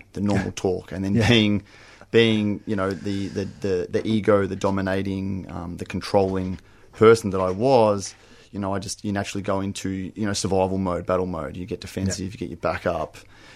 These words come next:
Speaker 1: you, you, you, you try and, you, you wanna squash the f-, s-, squash it really quickly. You wanna just
Speaker 2: Yeah.
Speaker 1: put the blame back on her or on, on something else, blame someone else, you know.
Speaker 2: Yeah.
Speaker 1: And I think th-, this night in particular was a Thursday night. I,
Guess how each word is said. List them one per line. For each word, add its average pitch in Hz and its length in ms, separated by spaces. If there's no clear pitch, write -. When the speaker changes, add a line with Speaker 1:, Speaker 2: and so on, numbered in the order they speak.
Speaker 1:
you, 95 220
you, 101 160
you, 101 180
you 107 120
try 107 200
and, 101 180
you, 104 120
you 98 160
wanna 104 200
squash 107 480
the - 80
f-, - 220
s-, - 300
squash - 320
it - 40
really 113 260
quickly. - 340
You 95 80
wanna 95 160
just 95 260
Speaker 2:
Yeah. 101 100
Speaker 1:
put 117 140
the 101 80
blame 113 260
back 98 220
on 101 140
her 98 340
or 90 160
on, 82 200
on 90 140
something 95 340
else, 90 140
blame 101 460
someone 95 340
else, 90 300
you 92 60
know. 95 80
Speaker 2:
Yeah. 98 60
Speaker 1:
And 98 180
I - 80
think 113 320
th-, 113 160
this 110 240
night 110 200
in 101 60
particular 107 440
was 95 140
a 95 40
Thursday 101 380
night. 101 420
I, 87 140